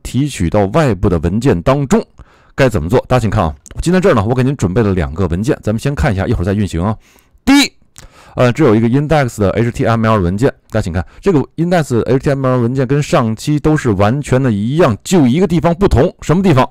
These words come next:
这个地方。大家请看，呃，上期的这个地方呢，我用的是 style 的标记嘛，对不对？在这 style 里面写上了咱们的样式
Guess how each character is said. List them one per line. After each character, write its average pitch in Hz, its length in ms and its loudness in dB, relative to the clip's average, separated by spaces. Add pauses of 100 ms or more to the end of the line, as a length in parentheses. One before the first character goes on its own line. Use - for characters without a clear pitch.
这 127 80 0
个 110 60 2
地 85 80 -2
方。 87 120 -10 (1160)
大 117 80 -2
家 - 60 -4
请 87 80 -8
看， 87 160 -4 (400)
呃， 143 200 2
上 180 320 2
期 185 140 0
的 165 60 4
这 170 80 2
个 170 80 4
地 151 80 -2
方 160 160 2
呢， 156 80 2
我 107 180 2
用 156 240 2
的 117 80 2
是 120 160 0
style 151 460 0
的 85 100 0
标 139 380 2
记 147 160 0
嘛， 90 100 -2
对 127 100 0
不 147 60 2
对？ 151 160 2 (500)
在 170 120 0
这 156 100 2
style 151 400 2
里 90 160 0
面 123 240 0
写 85 240 -2
上 117 140 0
了 90 80 0
咱 90 160 -2
们 107 40 -2
的 110 160 -2
样 98 160 0
式 - 220 -4